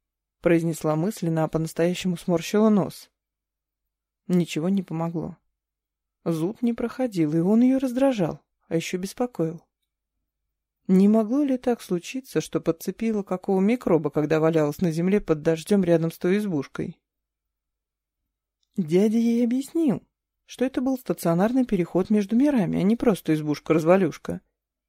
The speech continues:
Но земля-то и грязь вокруг были обыкновенными, настоящими. Может, ей следовало обратиться к врачу? Или, как его, к знахарю? Если сама себе пока помочь не была в состоянии.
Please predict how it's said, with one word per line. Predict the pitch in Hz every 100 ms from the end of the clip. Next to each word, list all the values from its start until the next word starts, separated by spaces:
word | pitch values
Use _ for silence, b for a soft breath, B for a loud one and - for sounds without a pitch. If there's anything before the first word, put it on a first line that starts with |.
| _ _ _ _
Но | 165 170 160
земля-то | 175 220 208 143 -
и | 175
грязь | 180 185 139 -
вокруг | 170 170 151
были | 147 160
обыкновенными, | 156 156 175 151 151 196 240 165 170 - _ _ _ _ _
настоящими. | 226 226 208 180 175 226 - 170 175 - _ _ _ _ _ _ _ _ _ _ _ _
Может, | 165 165 156 190
ей | 165
следовало | - 185 170 170 175
обратиться | 170 180 185 -
к | -
врачу? | 185 190 - 294 294 _ _ _ _ -
Или, | 170 160 170 185 _
как | 190 185 -
его, | 160 147
к | 147 143 139
знахарю? | 156 175 233 285 185 175 190 _ _ _ _ _ _ _ _
Если | 277 - 277
сама | - 311 226
себе | 160 156 160
пока | - 160 165
помочь | 185 190 180 -
не | 190
была | 196 196 139
в |
состоянии. | - - 240 214 165 175 180